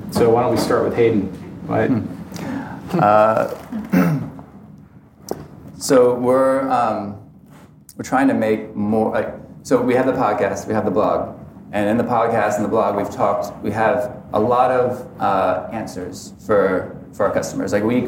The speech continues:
Speaker 2: when we think about what we wanna do in the podcast or what we wanna write about in the blog, we think about the questions that we get on a daily basis, and we turn it into a, a podcast, we turn it into a blog post. And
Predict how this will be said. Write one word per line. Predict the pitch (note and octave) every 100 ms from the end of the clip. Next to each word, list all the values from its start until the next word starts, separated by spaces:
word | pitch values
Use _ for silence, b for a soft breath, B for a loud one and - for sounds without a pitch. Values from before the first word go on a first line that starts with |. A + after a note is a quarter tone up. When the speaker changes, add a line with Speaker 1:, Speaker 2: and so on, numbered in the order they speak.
| - B B
Speaker 2:
when | -
we | A#2 -
think | C#3 C3+
about | A#2+ G#2 G#2
what | A2 A2 - - B2
we |
wanna | A2+ A2+ G2+
do | G#2+ G#2+
in | G#2+
the | G2
podcast | G#2+ G2+ G2+ -
or | G2+
what | G#2 G#2
we |
wanna | G#2 G2
write | G#2
about | G#2 G2+ G2+
in |
the | F#2+
blog, | F#2+ G2 F#2 - - -
we | -
think | A#2+ A2
about | G#2+ -
the |
questions | - A2 G2+ G#2+
that | G#2
we | G2
get | G#2 G2+
on | G2
a | G2
daily | F#2+ F2+
basis, | A#2+ B2+ B2 A#2 G#2+
and | G#2
we |
turn | G#2+ G2+
it | G2
into | F#2+ F#2
a, | G2 F#2+
a | - -
podcast, | F2+ - - -
we | -
turn | G2+ G2
it |
into | F#2+ E2
a |
blog | F#2+ E2 -
post. | - - - - B B B -
And | A2 A2 A2 G#2+